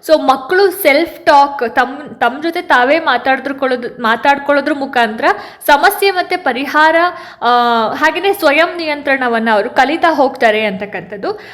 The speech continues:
ಹಾಗಾಗಿ ಆಪ್ಷನ್ ಎ ಸರಿಯಾಗಿರ್ತಕ್ಕಂತಹ ಒಂದು ಆನ್ಸರ್ ಆಗುತ್ತೆ.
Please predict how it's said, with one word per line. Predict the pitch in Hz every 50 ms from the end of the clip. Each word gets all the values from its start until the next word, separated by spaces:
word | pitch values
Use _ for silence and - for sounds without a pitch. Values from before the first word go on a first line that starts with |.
| - -
ಹಾಗಾಗಿ | - 285 294 320 339 359 359 359
ಆಪ್ಷನ್ | 370 - - 247 277 294 277 - - 370 359
ಎ | 349 233 226 226 254 277 320 349
ಸರಿಯಾಗಿರ್ತಕ್ಕಂತಹ | 330 302 247 220 247 240 240 220 233 226 - 233 214 - 214 208 226 226 226
ಒಂದು | 202 196 202 233 349 523 508 - - -
ಆನ್ಸರ್ | 240 226 226 226 226 233 202
ಆಗುತ್ತೆ. | 185 185 185 190 185 185 208 202 190 180 - -